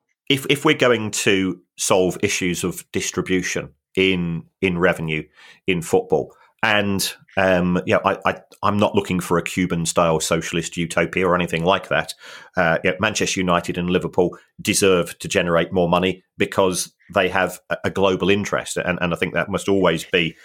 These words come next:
re-, remembered. And, and they, they, they generate eyeballs, which, which can then help the, the clubs lower down.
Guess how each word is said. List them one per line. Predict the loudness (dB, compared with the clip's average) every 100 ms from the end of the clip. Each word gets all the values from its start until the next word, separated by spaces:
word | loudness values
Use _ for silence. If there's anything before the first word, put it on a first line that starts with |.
| -20 -20 -10 -8
re-, | -4
remembered. | 0 2 2 2 -2 0
And, | -2 0 -2
and | 0
they, | 0 0 -2 _ -6
they, | -4
they | -2
generate | 0 2 4 2 4
eyeballs, | 2 4 2 0 -2
which, | -6 -4
which | -6 -2
can | 0
then | 0 -2 -8 -20 -20 _ -4
help | -2 -2 -4 -20 -16
the, | -8
the | -6 -2
clubs | 0 0 -2
lower | 0 0 0
down. | -4